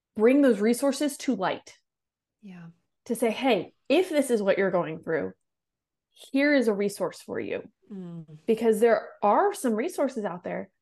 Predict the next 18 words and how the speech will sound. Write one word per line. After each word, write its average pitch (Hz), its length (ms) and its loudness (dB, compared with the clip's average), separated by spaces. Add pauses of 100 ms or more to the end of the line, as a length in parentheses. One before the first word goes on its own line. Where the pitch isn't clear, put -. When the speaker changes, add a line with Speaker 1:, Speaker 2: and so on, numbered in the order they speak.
(1040)
Speaker 1:
but 247 120 -2
you 233 80 -8
may 254 160 -6
not 269 160 -6
know 240 80 -6
where 202 140 -8
to 175 60 -14
find - 340 -20
them. - 100 -20 (320)
Speaker 2:
Exactly. 180 440 -2
Speaker 1:
And 294 100 2
if 349 120 -2
you're 247 160 2
in 214 80 0
the 196 100 -2
thick 190 240 -8
of 233 120 -6
it, 302 220 -4